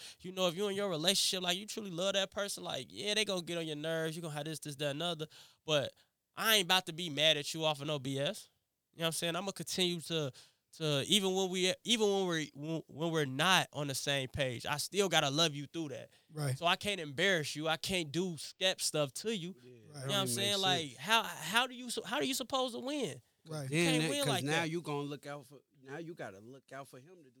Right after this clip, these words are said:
Speaker 3: something to you now.
Speaker 1: Facts, like,
Speaker 2: Right.
Speaker 3: That's stupid.
Speaker 1: nothing would ever be the same. So that's what I'm saying.
Speaker 2: That's what I be
Speaker 1: Like,
Speaker 2: telling people, man. Like, I don't even wanna be around you. Ain't trying to do nothing positive, man.
Speaker 1: Man, like, you
Speaker 3: Yeah.
Speaker 1: just
Speaker 2: I
Speaker 1: ain't
Speaker 2: don't want
Speaker 1: trying
Speaker 2: no
Speaker 1: to be
Speaker 2: negativity
Speaker 1: right. You know what
Speaker 2: around
Speaker 1: I'm
Speaker 2: me.
Speaker 1: saying?
Speaker 3: Yeah, and
Speaker 1: Yeah.
Speaker 3: then, like, you know.
Speaker 2: 'Cause that ne-, that negative energy, man, it, it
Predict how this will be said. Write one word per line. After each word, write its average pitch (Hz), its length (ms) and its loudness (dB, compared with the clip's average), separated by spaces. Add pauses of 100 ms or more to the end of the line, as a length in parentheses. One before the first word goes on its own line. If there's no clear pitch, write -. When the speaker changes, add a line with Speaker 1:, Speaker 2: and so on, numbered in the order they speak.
(120)
Speaker 3:
something 147 220 -20
to 156 80 -20
you 208 260 -10
now. 123 140 -6
Speaker 1:
Facts, 202 420 -2
like, 147 180 2
Speaker 2:
Right. 143 160 6 (140)
Speaker 3:
That's 151 180 -4
stupid. 220 340 -6 (120)
Speaker 1:
nothing 156 300 2
would 165 100 2
ever 170 200 2
be 170 120 -4
the 165 120 -2
same. 185 340 -2
So 147 120 -4
that's 147 160 -2
what 143 60 -6
I'm 127 60 -8
saying. 151 220 -4
Speaker 2:
That's 151 100 2
what 170 80 6
I 160 40 4
be 156 80 2
Speaker 1:
Like, 147 60 -2
Speaker 2:
telling 147 320 0
people, 139 320 -6
man. 147 240 0
Like, 143 220 0
I 160 60 4
don't 165 240 4
even 151 160 2
wanna 156 160 2
be 156 200 -4
around 151 380 -2
you. 143 140 -4
Ain't 139 180 -14
trying 139 200 -12
to 135 60 -6
do 139 120 -6
nothing 131 280 -8
positive, 131 440 -8 (400)
man. 156 100 -6
Speaker 1:
Man, 160 360 4
like, 123 200 0
you 127 60 -2
Speaker 3:
Yeah. 135 60 2
Speaker 1:
just 147 100 8
Speaker 2:
I - 20 8
Speaker 1:
ain't 175 80 6
Speaker 2:
don't 170 80 4
want 160 100 2
Speaker 1:
trying - 120 6
Speaker 2:
no 175 60 2
Speaker 1:
to 175 140 4
be 165 80 0
Speaker 2:
negativity 165 120 2
Speaker 1:
right. 208 200 4
You 156 100 0
know 151 40 -2
what 156 100 0
Speaker 2:
around 160 80 6
Speaker 1:
I'm 151 60 8
Speaker 2:
me. 147 80 6
Speaker 1:
saying? 131 160 4 (220)
Speaker 3:
Yeah, 110 40 -6
and 110 220 -6
Speaker 1:
Yeah. 117 80 -2
Speaker 3:
then, 139 340 0
like, 123 220 -4
you 139 140 -8
know. 110 280 -8
Speaker 2:
'Cause 156 140 -6
that 185 180 -2
ne-, 185 180 -6
that 196 260 -2
negative 214 360 0
energy, 196 400 -2
man, 185 300 -8
it, 220 180 -4
it 208 260 -4